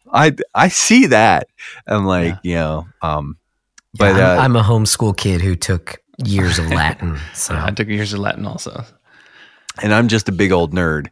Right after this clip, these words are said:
Speaker 1: who knows enough Latin to get me into trouble. Um,
Speaker 2: <laughs>
Speaker 1: so, but you, you,
Speaker 2: Well,
Speaker 1: you basically decided to go solo. Um,
Speaker 2: Yeah.
Speaker 1: so why don't you talk to us a little bit about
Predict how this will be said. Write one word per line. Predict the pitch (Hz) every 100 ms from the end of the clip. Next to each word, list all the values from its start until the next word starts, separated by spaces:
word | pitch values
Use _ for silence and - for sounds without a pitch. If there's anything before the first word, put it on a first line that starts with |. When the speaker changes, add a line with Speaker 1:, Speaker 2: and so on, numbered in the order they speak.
| - - -
Speaker 1:
who | 101 92 85 80 -
knows | 98 90 87 85 82
enough | - 87 85 82
Latin | 82 78
to | 78
get | 73 71
me | 76
into | 73 67
trouble. | - 73 69 69 - - 135
Um, | - 80 78 76 117 - _ _
Speaker 2:
<laughs> | _ _ 123
Speaker 1:
so, | - 98 87 85 80 - - - - _
but | 120 107 - - _ _ _ _ _ _ _ _ _ _ -
you, | 131
you, | 135 156 143
Speaker 2:
Well, | 143 -
Speaker 1:
you | 139
basically | 139 196 220 151 135
decided | 113 117 104 98
to |
go | 98 95 92 -
solo. | - 95 104 78 64 - - -
Um, | 82 78 73 71 127
Speaker 2:
Yeah. | 123 -
Speaker 1:
so | - 101 92 -
why | 104 98 143
don't | 208
you | 175 135 120
talk | - - 101
to | 113
us | 95 90
a |
little | 85 78 85 98
bit | 90 87 -
about | 82 80 80 76 -